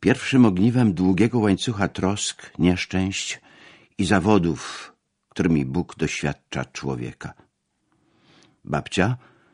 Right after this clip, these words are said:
kształtowała charakter mojego dzieciństwa. Była jednak zamknięta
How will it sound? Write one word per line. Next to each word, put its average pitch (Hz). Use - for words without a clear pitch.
kształtowała 78
charakter 113
mojego 78
dzieciństwa. 67
Była 131
jednak 123
zamknięta 104